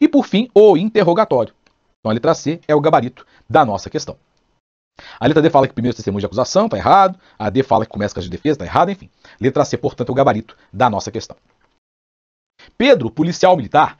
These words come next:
foi arrolado como testemunha em certa denúncia ofertada pelo Ministério Público.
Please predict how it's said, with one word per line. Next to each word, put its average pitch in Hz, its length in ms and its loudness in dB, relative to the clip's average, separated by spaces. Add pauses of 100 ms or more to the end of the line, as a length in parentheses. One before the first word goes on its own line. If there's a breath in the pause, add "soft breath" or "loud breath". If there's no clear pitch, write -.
(140 soft breath)
foi 185 180 2
arrolado 214 560 2
como 185 220 -2
testemunha 185 500 -2
em 175 60 -6
certa 175 340 -2
denúncia 160 540 -2 (200 soft breath)
ofertada 202 720 2
pelo 208 380 0
Ministério 185 640 0
Público. 156 360 -8